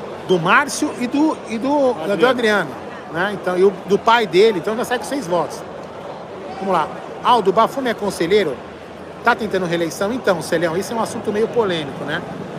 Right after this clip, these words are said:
Speaker 1: Na realidade, a gente até pode agora, deixa eu virar a câmera.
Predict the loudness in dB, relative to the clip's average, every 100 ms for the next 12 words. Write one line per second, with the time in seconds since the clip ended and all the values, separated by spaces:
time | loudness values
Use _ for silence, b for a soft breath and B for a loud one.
0 | -6 -2 2 2 4 2 2 0 0 0
1 | 2 2 4 4 6 4 4 0 2 0
2 | 0 -2 -2 -6